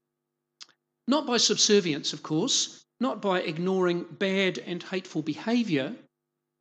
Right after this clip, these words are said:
and somehow saying it's okay, it's not okay, but by surprising the perpetrator by engaging with love. Now, the main reason I think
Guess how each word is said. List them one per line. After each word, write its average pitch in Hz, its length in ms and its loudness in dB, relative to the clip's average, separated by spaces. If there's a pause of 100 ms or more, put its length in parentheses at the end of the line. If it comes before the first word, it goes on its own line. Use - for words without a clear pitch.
(120)
and 165 120 -6
somehow 170 380 0
saying 160 360 -2
it's - 120 -8
okay, 147 400 -4
it's - 160 -6
not 214 180 4
okay, 135 540 -4 (480)
but 226 240 -4
by 202 160 0
surprising 220 1040 2
the 151 80 -10
perpetrator 160 800 -4 (760)
by 185 180 -6
engaging 185 760 -2
with 165 140 -6
love. 170 600 0 (2500)
Now, 180 200 -4
the 175 100 -8
main 277 260 4
reason 175 320 4
I 175 220 -4
think 180 320 -6